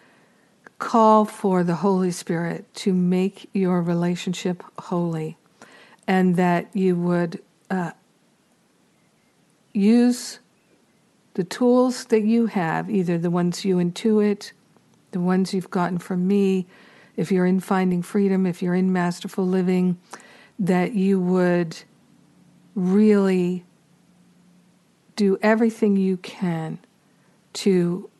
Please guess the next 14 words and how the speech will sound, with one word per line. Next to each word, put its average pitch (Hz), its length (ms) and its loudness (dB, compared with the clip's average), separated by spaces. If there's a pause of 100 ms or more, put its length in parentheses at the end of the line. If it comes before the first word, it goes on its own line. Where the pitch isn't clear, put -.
make 185 360 0 (120)
all 196 300 4
your 185 160 2
relationships 175 880 -4
holy. 165 560 -6 (1200)
It 233 120 6
is 269 240 2
challenging. 180 760 0 (520)
You 202 80 -4
know, 196 180 2
this 233 360 0
work 277 240 -2
is 247 180 0
not 190 640 0